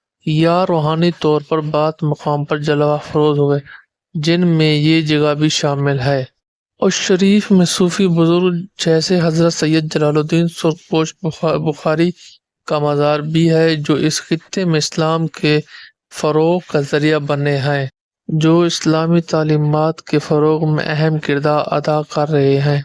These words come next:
قدم گاہ مولا علی علیہ السلام اس روحانی سلسلے کا حصہ ہے جہاں زائرین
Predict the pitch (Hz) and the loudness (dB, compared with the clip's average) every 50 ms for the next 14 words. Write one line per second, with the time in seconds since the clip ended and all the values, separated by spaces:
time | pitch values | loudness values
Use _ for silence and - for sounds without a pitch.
0 | - _ - - 170 175 175 180 175 180 180 180 180 175 170 165 151 151 156 160 | -6 _ -4 -2 0 0 0 0 0 0 0 0 0 0 0 0 0 0 0 2
1 | 170 175 170 165 160 156 156 156 156 - - 160 151 151 151 160 165 170 180 - | 2 4 4 4 4 2 2 0 -2 -2 -2 -2 0 0 0 0 0 -2 -4 -8
2 | - - - - _ _ _ 190 170 160 - 165 156 160 156 151 156 160 160 170 | -14 -20 -20 -20 _ _ _ -2 -2 0 0 0 0 2 0 0 0 0 0 -2
3 | 175 - - - 156 151 - - 156 151 151 147 - - 170 165 160 156 - - | -2 -2 -2 -2 -2 -2 -2 -2 0 0 0 -2 -2 -2 -2 -2 -2 -4 -4 -4
4 | - 160 147 143 147 143 147 156 156 165 170 170 156 156 151 147 147 143 156 165 | -2 0 0 2 0 0 0 0 0 0 0 0 0 0 0 -2 0 0 2 2
5 | 175 175 | 2 2